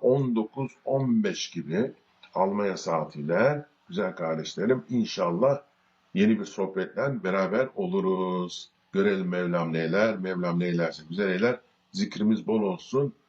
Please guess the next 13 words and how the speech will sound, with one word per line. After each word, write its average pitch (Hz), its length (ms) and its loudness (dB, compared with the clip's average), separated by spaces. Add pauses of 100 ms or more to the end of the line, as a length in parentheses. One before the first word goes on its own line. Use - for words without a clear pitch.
(240)
amellerimiz 98 720 0
güzel 113 260 0
olsun, 107 400 -2 (200)
haramlardan 107 720 0
uzak 110 340 -2
duralım, 92 340 -6 (260)
kimsenin 113 460 0
kusurlarını 95 540 -2
araştırmayalım, 104 880 0 (260)
aman 139 380 2
dedikodudan 107 640 -2
uzak 104 340 -4
duralım 101 400 0